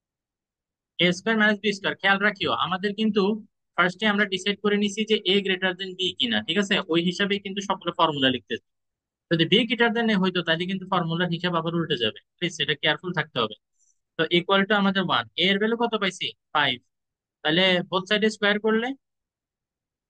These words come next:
ফাইভ মাইনাস বি স্কয়ার। Both side এ স্কয়ার করলে এদিকে root over চলে যাবে না? আর ওইদিকে ওয়ান কে স্কয়ার করলে তো ওয়ানই থাকবে। তাহলে five minus one equal to P স্কয়ার। তাহলে four equal to বি স্কয়ার।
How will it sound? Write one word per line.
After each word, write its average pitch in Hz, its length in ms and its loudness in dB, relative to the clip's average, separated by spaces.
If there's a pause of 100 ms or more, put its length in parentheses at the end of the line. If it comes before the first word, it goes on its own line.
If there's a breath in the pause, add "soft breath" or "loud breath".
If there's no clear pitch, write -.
(120)
ফাইভ 160 260 0
মাইনাস 175 460 2 (120)
বি 165 160 0
স্কয়ার। 135 280 -2
Both 151 180 -2
side 214 140 0
এ 220 40 0
স্কয়ার 214 200 -2
করলে 220 140 2
এদিকে 208 200 0
root 202 140 6
over 214 160 -2
চলে 214 160 0
যাবে 202 160 0
না? 226 100 0 (480)
আর 151 100 2
ওইদিকে 175 280 0
ওয়ান 185 200 2
কে 202 160 -4
স্কয়ার 196 220 2
করলে 185 180 -2
তো 190 80 0
ওয়ানই 175 260 2
থাকবে। 170 240 0 (800)
তাহলে 160 160 2 (100)
five 165 340 2 (260)
minus 151 340 -4 (120)
one 190 220 4
equal 147 280 0
to 170 140 -4 (600)
P 143 160 -2
স্কয়ার। 110 320 -4 (840)
তাহলে 156 220 -4 (120)
four 202 340 2
equal 185 340 2
to 196 140 2 (680)
বি 151 140 -2
স্কয়ার। - 300 -14